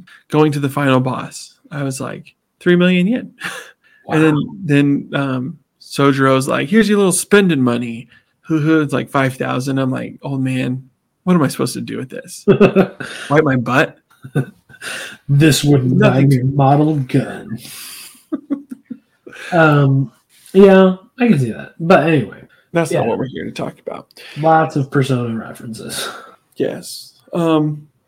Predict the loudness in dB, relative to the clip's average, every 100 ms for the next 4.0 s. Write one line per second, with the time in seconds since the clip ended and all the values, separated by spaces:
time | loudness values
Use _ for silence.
0 | _ 4 6 6 4 2 2 2 0 0
1 | 0 0 -2 -6 -2 0 0 -4 -8 _
2 | _ _ _ 2 4 4 6 4 4 2
3 | 2 2 0 0 0 0 0 0 -2 -6